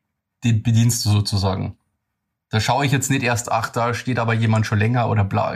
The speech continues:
weißt du, so, da, da muss schnell gehen, zack, zack. Und die Leute müssen ja zu mir kommen und dann gehen wir ins Droh, weißt du, was ich meine? Ich konnte die ganze Zeit irgendwie schauen, wer schon länger wartet.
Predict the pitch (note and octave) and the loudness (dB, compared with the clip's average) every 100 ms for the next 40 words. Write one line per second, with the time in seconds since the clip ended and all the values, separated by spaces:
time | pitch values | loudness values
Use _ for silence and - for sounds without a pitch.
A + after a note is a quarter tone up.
0 | - C#3+ - A2+ A2 G#2+ G2 A#2+ C#3 - | -4 -4 0 0 2 0 0 0 0 0
1 | B2 B2 C3+ C3 - B2 - - - - | 0 0 0 -2 -2 -6 -2 -4 -4 -18
2 | - - - - G#2+ A2 A#2 A#2+ A#2+ A2 | -20 -20 -20 -8 0 2 2 2 2 2
3 | A#2+ A2 - A#2 B2 - A#2 A#2 A2+ - | 0 0 4 4 4 2 0 2 0 -6
4 | - G#2+ G#2 G#2 G#2+ G#2+ - - _ - | -4 -2 0 2 2 0 -6 -20 _ -2
5 | A2 G#2+ - G#2 G#2 G2+ - - G#2+ G#2+ | 2 2 0 0 2 0 -4 -6 -2 0
6 | G2+ F#2+ G2+ G#2+ D3 C3+ A#2+ A#2 C3 - | 2 0 -2 0 0 0 0 0 0 -2
7 | B2 - - - - B2+ A2+ - A2+ A#2 | -2 -4 -18 -8 0 2 2 0 0 2
8 | A2+ G#2+ G#2+ G#2 F#2+ F#2+ F#2+ G2 | 2 0 2 2 2 0 -2 -6